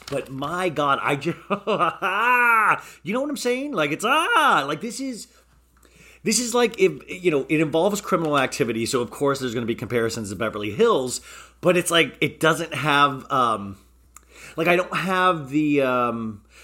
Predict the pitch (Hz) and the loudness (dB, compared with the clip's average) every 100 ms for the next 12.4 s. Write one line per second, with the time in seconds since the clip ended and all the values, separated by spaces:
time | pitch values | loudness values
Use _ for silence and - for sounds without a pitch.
0 | - 156 190 240 214 - 147 175 - 196 | -4 4 4 4 0 0 2 2 2 0
1 | 175 127 107 156 151 120 107 95 117 113 | 0 -4 2 4 4 0 -4 -4 -2 -2
2 | 113 113 120 104 - 117 95 107 110 110 | -2 0 -2 -4 -2 -2 -2 -2 -2 -2
3 | 127 120 - 113 110 - 123 110 107 110 | -4 -6 -4 -4 -4 0 0 0 -4 0
4 | 131 135 135 123 117 107 123 120 113 117 | 2 4 2 2 -2 -2 -2 -2 -2 -2
5 | 117 - - - _ 165 160 139 - - | -2 -4 -18 -20 _ 0 2 0 -2 2
6 | 175 147 139 127 117 98 135 170 151 117 | 4 4 -2 -4 -4 -6 2 4 4 0
7 | 95 - 196 175 143 170 160 123 185 175 | -8 -2 2 4 2 2 2 2 2 4
8 | 139 - - - 185 - - 233 233 220 | 2 -2 -12 -4 -4 -2 -2 0 0 2
9 | 226 - - 233 226 220 202 139 196 208 | 0 0 2 2 2 2 0 0 -2 0
10 | - 196 196 190 143 127 - - - 165 | 0 -2 0 2 2 0 -6 -12 -2 0
11 | 165 202 240 233 160 170 - - - 185 | 0 0 0 -2 2 0 0 -4 0 0
12 | 143 165 143 - | 2 4 4 2